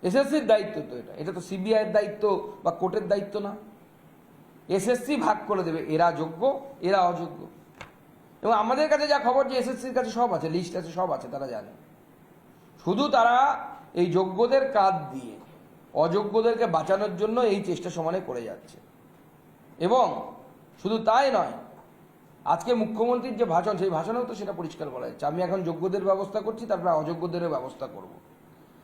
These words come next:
অর্থাৎ প্রতি ছত্রে ছত্রে মুখ্যমন্ত্রীর এই আতুর একটা চেষ্টা, কাতর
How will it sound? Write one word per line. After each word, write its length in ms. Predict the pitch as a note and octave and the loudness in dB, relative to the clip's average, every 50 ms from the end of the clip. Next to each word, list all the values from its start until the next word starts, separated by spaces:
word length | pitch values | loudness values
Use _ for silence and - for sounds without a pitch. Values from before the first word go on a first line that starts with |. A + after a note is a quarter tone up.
| - - - | -20 -2 0
অর্থাৎ 420 | - F3+ F3+ A#3+ B3 B3 - - | 0 2 4 2 2 2 2 0
প্রতি 300 | A3 A#3 A3+ - C#4+ C4+ | 0 0 0 0 -2 -4
ছত্রে 460 | - - - G#3+ A3 - - D4 D4+ | -2 2 2 2 2 2 2 2 2
ছত্রে 520 | - - G#3 F3 - - - B2 B2 B2+ - - - - - - - - - - | 4 2 0 0 0 -4 -10 -10 -10 -10 -12 -14 -18 -20 -20 -20 -20 -20 -14 -4
মুখ্যমন্ত্রীর 880 | C#3+ E3+ E3+ E3+ - G#3+ A#3 A3+ A3+ A3+ - A#3 A#3+ A#3 A#3 - - - - - - - - - - - - - - | -2 -2 -2 0 0 0 2 2 2 0 0 -2 -2 -2 -2 -4 -8 -12 -16 -18 -20 -20 -20 -20 -20 -20 -20 -8 0
এই 240 | - G3 A3+ A#3+ A3+ | 2 2 4 4 2
আতুর 680 | - - E3+ G3+ - C#4+ D4+ D4+ C4+ - - D4+ - - - - - - - - - - - - - - - - - - - - - _ _ | 2 2 0 2 2 2 2 4 4 2 -2 -4 -6 -10 -14 -18 -20 -20 -20 -20 -20 -20 -20 -20 -20 -20 -20 -20 -20 -20 -20 -20 -20 _ _
একটা 260 | - F3+ - - A#3 | -4 -4 0 -2 -2
চেষ্টা, 640 | A3 A3+ A#3+ A#3 A#3+ - - A#3+ A3 E3+ C#3 A#2 - - - - - - - - - - - - | 0 0 0 0 0 -2 0 2 2 2 2 -2 -6 -10 -16 -20 -20 -20 -20 -20 -20 -20 -4 0
কাতর 400 | D#3+ F#3 - - C#4+ D4+ D4+ | 0 2 2 2 2 2 2